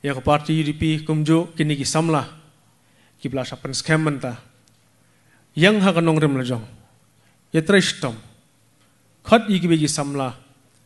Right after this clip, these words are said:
Banyak dan lang wat pi. Nomor ngi pej mentah ke youth population hapok ke jela jungi ke bon.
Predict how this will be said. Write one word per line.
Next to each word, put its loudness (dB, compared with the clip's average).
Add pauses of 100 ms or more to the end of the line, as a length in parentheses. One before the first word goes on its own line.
(220)
Banyak -4
dan 4
lang -2
wat -4
pi. -6 (1500)
Nomor 2
ngi -2
pej 2
mentah 0 (880)
ke -4
youth 0
population 0
hapok -4 (880)
ke -4
jela 4
jungi -6
ke -6
bon. -2